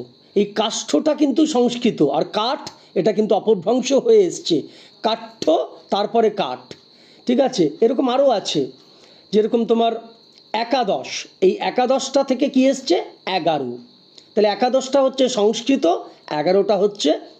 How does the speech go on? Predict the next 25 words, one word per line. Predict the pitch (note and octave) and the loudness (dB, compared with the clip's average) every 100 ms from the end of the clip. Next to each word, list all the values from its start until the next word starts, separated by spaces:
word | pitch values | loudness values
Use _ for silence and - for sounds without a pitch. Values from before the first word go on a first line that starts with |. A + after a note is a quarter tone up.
| - _ | -20 _
বাংলা | A#2 C#3 C#3+ C#3 | -8 -2 0 0
ভাষা | A#2 - D3+ | -2 -4 -2
এসছে। | C3 B2+ - C3 - _ - - _ | -4 -6 -8 -10 -10 _ -20 -20 _
শঙ্খ | - A3 B3 - D4 | -4 -2 -2 -2 0
থেকে | C#4+ D4+ | 2 0
শাক, | A3 G#3 E3+ B2+ - - _ _ _ _ _ | 0 -6 -8 -10 -14 -20 _ _ _ _ _
ঠিক | A3+ A3+ | 0 0
আছে? | C4+ - D3+ B2+ - - _ | 0 0 -2 -2 -14 -20 _
তারপরে | F#3 E3+ D#3+ F3+ F#3 E3+ C3 | -2 -2 0 0 0 -2 0
বধূ | G#3+ - D4 | 0 2 0
থেকে | - - D4 | 2 0 0
বউ, | A3 F3 G3 E3 A#2+ - - _ _ - _ - | 0 0 0 0 -4 -14 -20 _ _ -20 _ -8
ব্রাহ্মণ | B2+ G#3 A#3 B3+ C#4 C4+ | -2 0 0 0 0 0
থেকে | D4 D4 | 0 2
বামুন, | B3 F3+ F#3+ G3+ E3+ B2+ A2 - _ | 2 0 0 2 2 -2 -10 -20 _
এগুলো | F#3 G3+ A3+ | 2 4 2
সবই | - G3 D4+ G#4+ - - _ _ _ | 2 2 2 2 -4 -20 _ _ _
সংস্কৃতের | - G3+ C4 - - D#4 D4+ C4 | -2 0 0 -2 0 2 4 2
অপভ্রংশ | G#3 A#3+ F#3+ A#3+ C#4 - | 2 0 2 -2 0 2
হয়ে | D4 B3 B3 | 4 4 4
যে | A3 | 0
শব্দ, | G#3+ F#3 D3+ F#3+ D4+ - - - | 2 -2 2 2 2 0 -14 -18
সেটাকে | - F3 E3+ D#3+ F#3 | -6 -2 -2 0 2
বলে | F#3 C#4 - | 2 2 0
তদ্ভব | E3+ D#3 B2 G3+ | -2 -2 0 0